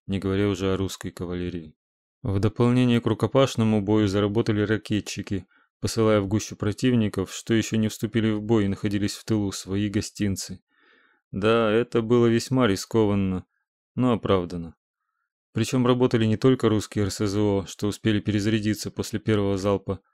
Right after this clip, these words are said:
но и монгольские, что подтянули свои установки на дистанцию огня. Так что в гуще русской кавалерии также рвались заряды. «Минометчикам пусть работают на подавление ракетчиков противника»,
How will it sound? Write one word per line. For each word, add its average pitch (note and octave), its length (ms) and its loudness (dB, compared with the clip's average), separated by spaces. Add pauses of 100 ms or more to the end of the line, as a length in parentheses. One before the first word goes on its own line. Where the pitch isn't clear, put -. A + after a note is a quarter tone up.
(140)
но C3+ 160 0
и A#2+ 40 2
монгольские, G2+ 800 -2 (200)
что - 200 -8
подтянули G#2 580 -2
свои A2+ 240 0
установки A2 540 -4
на F#2+ 120 -4
дистанцию F#2+ 680 -4
огня. F2+ 380 -6 (480)
Так A2 160 -2
что G#2+ 200 -2
в G2 60 -2
гуще A2+ 400 -2
русской G#2+ 340 -2
кавалерии A#2 540 2
также G#2 460 0
рвались F#2+ 340 -2
заряды. F2+ 520 -6 (840)
«Минометчикам B2 840 4 (200)
пусть C3 260 2
работают B2+ 480 4
на A#2+ 80 0
подавление B2 520 6
ракетчиков B2 640 0
противника», A2 720 0